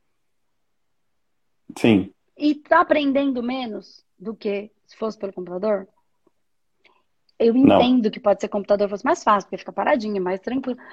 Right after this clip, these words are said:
Speaker 2: Mas assim, beleza, é aí que tá. Ou eu reclamo, ou eu agradeço.
Speaker 1: Entendi.
Speaker 2: As pessoas que olham, pro, que sacam isso, o agradeço, nesse sentido,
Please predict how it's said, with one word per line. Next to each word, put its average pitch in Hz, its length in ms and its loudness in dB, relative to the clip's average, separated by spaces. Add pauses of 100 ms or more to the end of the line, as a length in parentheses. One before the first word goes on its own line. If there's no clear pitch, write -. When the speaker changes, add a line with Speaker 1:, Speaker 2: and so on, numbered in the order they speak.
(160)
Speaker 2:
Mas 247 140 0
assim, 247 360 -2 (340)
beleza, 262 680 2
é 247 100 4
aí 269 300 2
que 381 120 -8
tá. 208 380 -4
Ou 262 260 2
eu 240 120 -2
reclamo, 277 640 -4
ou 587 140 4
eu 302 160 0
agradeço. 294 600 -10 (2000)
Speaker 1:
Entendi. 92 480 0
Speaker 2:
As - 120 -10
pessoas 349 440 -16
que 285 160 -10
olham, 254 640 -6
pro, 233 160 -18
que - 240 -12
sacam - 760 -8
isso, 247 560 -8
o 226 140 -4
agradeço, 220 720 0
nesse 269 360 2
sentido, 233 720 -8